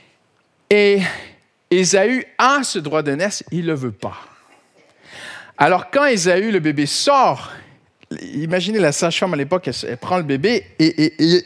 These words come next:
il y a un autre bras qui sort et qui tient le talon.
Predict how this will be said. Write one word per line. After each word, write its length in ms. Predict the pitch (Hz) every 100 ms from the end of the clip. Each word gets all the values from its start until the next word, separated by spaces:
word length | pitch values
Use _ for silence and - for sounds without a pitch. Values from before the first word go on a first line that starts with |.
| 180
il 60 |
y 40 | 190
a 80 |
un 120 | 185 208
autre 160 | 233
bras 440 | 170 147 - 294 285
qui 140 | 226
sort 580 | - 277 247 170 139 - - - _ _ _ _ - _ - - - - - _
et 100 | 165
qui 200 | - 170
tient 380 | - - 262 269
le 100 | 196
talon. 480 | 202 165 151 160